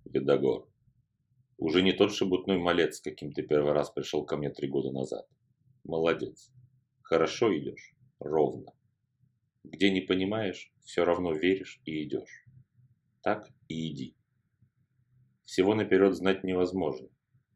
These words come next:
Только огонь твоей веры, что горит в твоем сердце, сохранит ноги твои от неверного шага на пути.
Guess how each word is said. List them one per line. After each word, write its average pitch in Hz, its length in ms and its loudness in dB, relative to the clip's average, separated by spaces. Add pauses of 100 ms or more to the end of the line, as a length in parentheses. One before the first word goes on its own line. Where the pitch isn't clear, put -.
Только 104 360 4
огонь 101 320 2
твоей 98 340 4
веры, 95 340 0 (280)
что - 240 -4
горит 80 260 0
в - 120 -20
твоем 80 240 -6
сердце, - 500 -4 (320)
сохранит 85 520 -4
ноги 90 280 0
твои 82 320 -2
от 73 160 -4
неверного 73 420 -6
шага 71 300 -6
на 67 100 -12
пути. - 380 -16